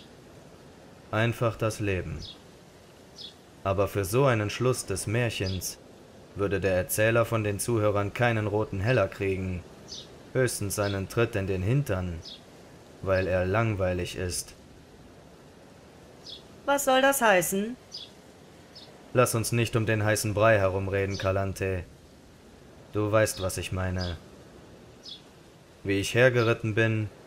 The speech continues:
Speaker 1: werde ich wegreiten. Ich soll ein Kind auswählen?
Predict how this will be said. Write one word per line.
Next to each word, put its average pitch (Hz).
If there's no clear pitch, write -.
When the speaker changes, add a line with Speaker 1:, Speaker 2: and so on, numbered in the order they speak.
Speaker 1:
werde 104
ich 98
wegreiten. 90
Ich 98
soll 113
ein 107
Kind 101
auswählen? 117